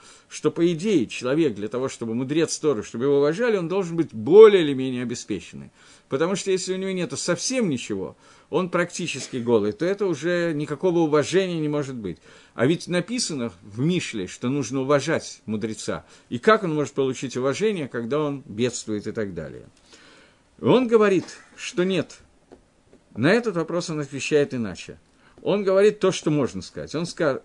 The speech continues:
ска-, говорит, что возьми и продай за двенадцать тысяч золотых динаров свою глиму, свою одежду и раздели их своим хатаним. То есть, что имеется в виду?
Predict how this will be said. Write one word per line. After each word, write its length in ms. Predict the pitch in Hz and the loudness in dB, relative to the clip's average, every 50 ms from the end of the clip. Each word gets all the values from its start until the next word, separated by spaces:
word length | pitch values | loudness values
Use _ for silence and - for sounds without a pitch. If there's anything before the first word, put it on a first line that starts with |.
| 87 | -10
ска-, 300 | 101 - - - 151 143 - | -12 -6 -2 0 2 2 2
говорит, 380 | 151 131 139 143 135 120 92 - _ _ _ - - - - - - _ - | 2 2 2 2 2 0 -4 -8 _ _ _ -20 -20 -20 -20 -20 -20 _ -16
что 320 | - - - - 139 120 | -14 -6 -2 0 2 4
возьми 440 | 120 151 151 147 180 226 240 226 - - | 4 4 4 2 2 0 -2 -2 -4 -6
и 60 | 175 | -8
продай 640 | 151 - 156 165 165 160 151 175 175 143 104 87 - - - - - | -4 -2 0 0 0 2 2 2 2 2 0 -2 -6 -12 -20 -20 -16
за 240 | - 92 98 139 139 | -10 -2 0 0 0
двенадцать 600 | 123 131 160 165 175 165 143 - - 127 - _ | 2 0 -2 0 -2 -2 -2 -4 -6 -10 -6 _
тысяч 580 | - 143 120 - - 104 90 - - - - _ _ | -2 -2 -2 -2 -4 -8 -10 -10 -12 -18 -20 _ _
золотых 640 | - 95 117 131 135 135 135 135 - 120 98 - 82 | -10 -4 0 2 2 2 2 0 0 -2 -2 -4 -6
динаров 460 | 85 117 147 185 220 226 185 - - _ _ _ - - - - - | -6 -4 -2 -2 -2 -2 -4 -6 -8 _ _ _ -20 -20 -20 -20 -14
свою 380 | - - - 147 165 180 175 139 | -6 0 2 6 8 8 8 6
глиму, 320 | 107 120 127 123 123 135 | 6 2 0 0 0 -2
свою 340 | 131 - 147 151 147 143 135 | -2 0 2 4 4 6 4
одежду 540 | 120 110 107 110 110 101 110 123 151 170 170 - _ _ _ _ _ _ _ _ _ _ _ _ _ _ _ _ _ _ _ _ _ _ - | 2 2 0 -2 -2 -2 -6 -10 -12 -12 -12 -16 _ _ _ _ _ _ _ _ _ _ _ _ _ _ _ _ _ _ _ _ _ _ -4
и 260 | 170 190 190 - - - | -4 -4 -4 -4 -4 0
раздели 540 | 123 151 160 127 113 120 151 170 180 214 | 2 2 2 2 0 0 0 0 2 0
их 320 | 220 - - - 160 165 - | -4 -6 -8 -10 -10 -8 -10
своим 340 | - - 135 131 131 131 127 | -8 -6 -4 -4 -4 -4 -6
хатаним. 460 | - 113 - 117 110 98 85 78 - | -8 -8 -6 -6 -6 -6 -6 -8 -6
То 200 | - - 175 151 | 0 2 2 2
есть, 180 | 117 - - | 2 0 -2
что 280 | - - - 175 180 185 | -8 -6 -2 0 0 0
имеется 380 | 180 175 165 156 147 - - 123 | 0 -2 -4 -4 -6 -8 -8 -8
в 20 | |
виду? 240 | 131 113 104 78 | -8 -8 -10 -12